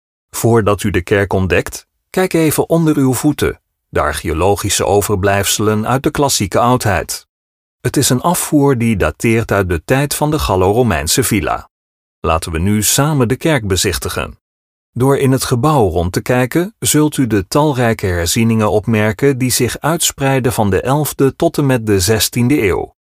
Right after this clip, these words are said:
Deze kerk is waarschijnlijk gebouwd vanaf de elfde eeuw op de funderingen van de basiliek.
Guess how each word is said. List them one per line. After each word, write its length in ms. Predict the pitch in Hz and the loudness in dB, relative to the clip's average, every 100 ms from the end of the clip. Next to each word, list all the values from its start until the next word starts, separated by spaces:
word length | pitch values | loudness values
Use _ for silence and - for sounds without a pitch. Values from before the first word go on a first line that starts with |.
| _ _ _ _ - | _ _ _ _ -6
Deze 340 | 120 139 131 | 2 2 2
kerk 280 | 120 165 196 | 0 -2 0
is 140 | 160 | -2
waarschijnlijk 540 | - 120 - 131 123 101 | 0 -2 0 0 2 0
gebouwd 480 | - 85 98 180 - | -4 -2 0 0 -2
vanaf 340 | 143 131 110 | -2 -2 0
de 140 | 98 | 0
elfde 520 | 85 135 170 - 113 95 | 0 0 0 0 -2 2
eeuw 200 | 113 135 | 2 2
op 300 | 175 120 110 | 2 -2 0
de 100 | 104 | -2
funderingen 720 | - 82 85 139 151 139 123 | 0 -2 0 0 0 0 0
van 140 | 131 | 0
de 80 | 127 | 0
basiliek. 580 | 127 - 127 82 - | 0 0 0 -2 -8